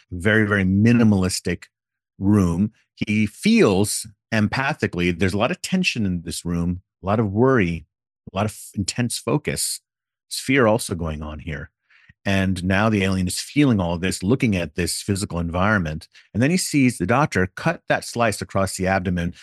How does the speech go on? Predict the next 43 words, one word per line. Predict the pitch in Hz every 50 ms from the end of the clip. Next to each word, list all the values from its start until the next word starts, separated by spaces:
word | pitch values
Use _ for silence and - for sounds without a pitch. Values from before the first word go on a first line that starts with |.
| - -
take | - 165 180 180
out | 202 190 175 - -
some | - 151 139
of | 139 123 107
the | 104 107
woman's | 107 113 110 110 101 98 92 -
guts | - 123 110 95 - -
and | 95 90 -
places | _ - 139 170 - - 196 180
them | 170 160 151 135
on | 120 120 117
her | 117 104 92
chest, | - - 101 85 - - -
which | 92 87 98
is | 87
what | 101 95
happens | 104 92 117 - - 98 90 90
in | 85 87
a | 87
C-section. | - - 80 76 - - 76 73 - - 95 95
I've | 85 76 71
watched | 76 82 87 - - -
it | 104
myself. | 95 104 101 107 - - 76 80 110 - - _ _ _ _ _ _ _
I've | 85 76 76 76
been | 98 90 101
in | 107
the | 120 123
room. | 117 107 90 82 82 92 104 113 123 - _ _ _ _ _ _ _ _ _ -
All | 92 95 101 117
the | 131 123
fluids | - 117 110 113 104 -
are | 95 92
everywhere. | 85 82 80 80 87 92 92 - _ _ _ _ - -
And | 101 92 -
pulls | - - 151 160 139 120
out | 113 107 95 82 85 - -
this | 98 85 78 98 95 95 - - - - - - _ _ -
thing. | - - 165 147 - 101 85 85 85 -
<laughs> | - - - _ _ _ _ - - _ _ _ _ _ _ _ _ _ _ _ _ _ _ _ -
Pulls | 123 135 - - _ -
out | 160 - - -
this | - - 151 - - -